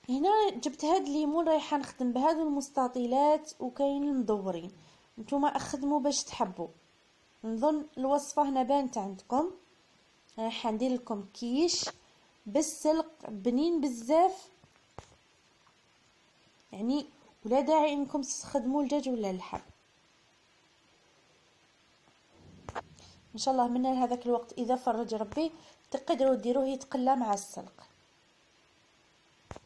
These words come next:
هنا نبدا نفرج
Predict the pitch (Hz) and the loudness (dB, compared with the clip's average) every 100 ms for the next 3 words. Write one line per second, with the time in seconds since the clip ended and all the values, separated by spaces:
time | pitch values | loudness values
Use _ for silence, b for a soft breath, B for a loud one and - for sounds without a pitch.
0 | _ _ _ _ _ _ _ _ _ _ | _ _ _ _ _ _ _ _ _ _
1 | _ _ _ _ b b b - 202 262 | _ _ _ _ b b b -18 -4 0
2 | 311 240 277 262 285 262 240 226 - | 0 2 0 2 0 0 -2 -4 -8